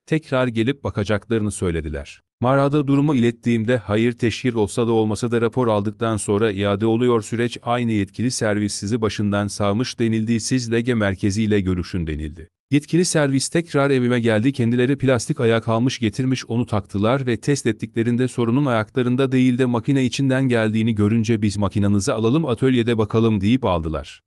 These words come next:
Sonrasında L G merkez yetkili servisi ile görüştüğümde "Bizim öyle bir yetkimiz yok. Mark zaten bu teşhir ürünlerde böyle problemler çıkacağını bile bile kusurlu ürün satışı yapıyor. Konunun bizimle alakası yok." denildi.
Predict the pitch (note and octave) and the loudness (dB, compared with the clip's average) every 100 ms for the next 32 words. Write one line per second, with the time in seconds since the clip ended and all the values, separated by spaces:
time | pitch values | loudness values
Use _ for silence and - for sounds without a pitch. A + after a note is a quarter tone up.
0 | _ - D#3+ E3 D#3 D3+ D3+ D3+ A#2+ B2 | _ -6 0 2 2 0 0 0 0 0
1 | C3 A#2 A#2 A#2+ C#3+ C3+ A#2 A#2+ - B2+ | 2 2 0 0 0 0 0 -2 0 -2
2 | - A2+ G#2 G2+ A#2+ A2+ A2 G#2+ G#2 - | 0 0 0 0 0 2 2 2 0 0
3 | A2 A2 A#2+ G#2+ G#2 D#3 C3 B2+ A#2 A2+ | 0 2 0 0 0 0 2 2 2 2
4 | G#2+ G#2 C#3 D3+ A2+ A#2+ - A#2+ C3+ - | 0 -2 -2 0 0 -2 0 -4 -4 -2
5 | B2+ B2 B2 B2 A#2+ C#3 B2 - C#3 A#2+ | -2 0 0 -2 -2 -2 -2 0 -2 0
6 | A2+ A2 A2+ A2 C3 G#2 B2+ C3+ - A#2+ | 0 2 0 0 0 0 2 0 0 0
7 | A#2 A#2+ A#2 A#2+ - A2+ G#2+ G#2 C3 B2 | 0 0 0 -2 -2 -4 0 0 0 2
8 | A#2 A2+ A2+ A2+ A2+ - G2+ G2+ F2 F#2 | 2 2 2 0 -2 -2 0 0 0 -2
9 | F2+ - - G2 G#2+ F#2 A#2 A#2+ A2+ G#2 | -2 -4 -4 -2 0 0 2 2 0 0
10 | G2 G2 G#2 F#2+ A2 G#2 G2+ G#2+ G#2 A2+ | 0 -2 -2 -2 -2 0 0 0 -2 -4
11 | - C3 B2 F2 D#2 D#2 E2 | -2 0 0 -2 -6 -6 -12